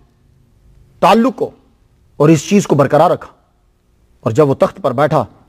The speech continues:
तो खुसूसी तौर पर उसने दावत दी। उलमा जो हैं, ये सब जो हैं, ये करीब आए, सबको बुलाया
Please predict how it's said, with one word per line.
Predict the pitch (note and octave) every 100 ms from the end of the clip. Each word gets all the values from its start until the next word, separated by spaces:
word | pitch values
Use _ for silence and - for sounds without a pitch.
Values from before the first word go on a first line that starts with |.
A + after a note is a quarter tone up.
| -
तो |
खुसूसी | - F3+ - - A3
तौर | D3
पर | B2
उसने | C3+ C3+
दावत | A2+ B2+ A#2+
दी। | A#2 - _ _ _ -
उलमा | C#3 C#3+ E3 F#3+
जो | F3
हैं, | E3
ये | D#3+
सब | C#3 F3
जो | C#3+
हैं, | C#3+
ये | C#3
करीब | C3 C#3 C3+
आए, | D3+ F3+ _ _ _ _ _ _
सबको | E3 D3+ E3
बुलाया | E3+ G#3+ G#3